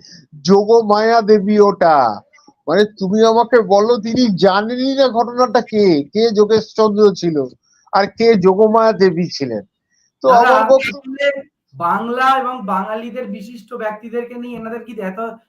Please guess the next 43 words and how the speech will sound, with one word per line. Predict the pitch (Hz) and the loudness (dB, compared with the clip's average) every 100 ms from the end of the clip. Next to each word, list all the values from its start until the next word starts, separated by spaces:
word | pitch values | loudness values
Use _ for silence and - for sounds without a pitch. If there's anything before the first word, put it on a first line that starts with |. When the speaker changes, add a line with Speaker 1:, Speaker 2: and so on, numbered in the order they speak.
| _ | _
Speaker 2:
সাধারণতম | - 165 214 269 262 269 - | -10 -8 -6 -6 -8 -10 -8
ধারণা | 196 233 262 269 | -6 -6 -4 -8
নেই? | 240 175 | -8 -8
মানে | 190 | -8
ওই | 202 | -8
জন্যই | 196 240 269 277 | -8 -10 -8 -4
বাংলা | 240 254 254 | -4 -4 -4
ভাগ | 247 240 - | -4 -4 -4
চায়, | 233 214 | -4 -4
চান | - 220 226 | -6 -8 -6
আর | 208 | -8
কি | 208 | -10
এনারা | 202 196 190 | -8 -8 -8
বলে | 202 | -8
এখন | 190 190 202 | -8 -10 -10
মনে | 190 160 | -10 -10
হচ্ছে। | 139 _ _ _ _ _ _ _ _ _ - | -14 _ _ _ _ _ _ _ _ _ -12
Speaker 1:
এরা | 120 151 | -2 0
বাঙালি | 196 120 120 139 180 | 2 2 2 0 -2
বিরোধী। | 147 143 175 135 110 87 - | -4 -2 0 0 -2 -12 -8
এরা, | 139 170 | -4 -4
তুমি | 208 190 | -4 -4
একটা, | 180 - 185 | -4 -4 -12
তোমাকে | 180 180 185 180 | -8 -6 -6 -6
খুব | 208 - | -8 -2
কথা | 135 135 143 - _ 147 | -2 0 -4 -4 _ -6
বলছি, | 156 139 131 _ _ 113 | -6 -6 -14 _ _ -14
মানে | 117 - - _ _ | -12 -10 -12 _ _
আমি | 135 143 175 | -4 0 0
একটু | 175 220 | -2 -6
স্পষ্ট | - 147 143 - 190 | -6 -2 -2 -2 -4
কথা | 180 180 190 | -2 -2 -4
বলি | 208 208 | -4 -6
তো, | - | -8
তুমি | 185 202 | -6 -8
খেয়াল | - 180 190 | -6 -2 -2
করে | 196 202 | -2 -4
দেখবে | 190 190 180 180 | -2 -8 -4 0
এরা | 180 | 0
খালি | 208 202 | 0 -4
মুসলমান | 156 165 220 202 175 151 | -6 -2 -2 0 -2 -2
মুসলমান | 139 117 113 110 101 90 | -6 -8 -12 -10 -10 -12
বলে। | 90 | -16